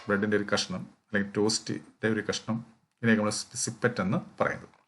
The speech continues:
അപ്പൊ ഈ ഫസ്റ്റ് സ്റ്റേജ് പരീക്ഷയിൽ നമ്മൾ നോക്കുമ്പോൾ ഈ പറയുന്ന എൺപത്താറ് മുതൽ തൊണ്ണൂറ് വരെയുള്ള അഞ്ച് ക്വസ്റ്റ്യൻസ് ആണ് നമുക്ക് കാണാൻ കഴിയുന്നത്. ഒന്ന് സ്പെല്ലിംഗ് കറക്ഷനുമായി ബന്ധപ്പെട്ടത്, അടുത്ത idioms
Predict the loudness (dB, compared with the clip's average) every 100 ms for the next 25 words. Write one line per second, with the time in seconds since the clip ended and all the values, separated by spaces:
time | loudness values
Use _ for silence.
0 | _ -20 -20 -20 _ _ 8 8 6 4
1 | 4 4 4 4 4 2 0 2 4 4
2 | 2 2 4 2 0 -8 _ -2 0 4
3 | 2 2 0 0 0 0 2 2 2 0
4 | -2 -4 -4 -2 0 0 0 0 0 0
5 | -2 -4 -10 _ -2 0 2 0 -2 -4
6 | -2 -4 -2 -2 -4 -6 -4 -2 -2 -2
7 | -2 -2 -2 -2 2 2 2 0 -18 _
8 | _ 4 6 6 2 4 4 4 0 2
9 | 4 4 2 -2 -2 -2 -2 -2 -4 -2
10 | -2 -2 -2 0 0